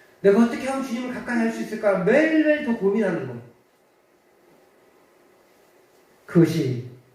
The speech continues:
주님의 가르침입니다. 사랑하는 여러분, 오늘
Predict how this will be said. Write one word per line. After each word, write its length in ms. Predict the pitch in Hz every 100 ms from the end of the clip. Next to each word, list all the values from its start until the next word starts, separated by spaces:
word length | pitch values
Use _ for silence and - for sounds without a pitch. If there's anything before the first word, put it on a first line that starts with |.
| _ _ _ _ _ _ _ _ _ _
주님의 320 | - 131 123
가르침입니다. 680 | 120 113 - 113 107 104 - - - _ _ _ _ _ _ _ _ _ _
사랑하는 420 | 156 143 143 139
여러분, 540 | 135 131 135 180 233 - - _ _ _ _
오늘 540 | 180 208 180 123 -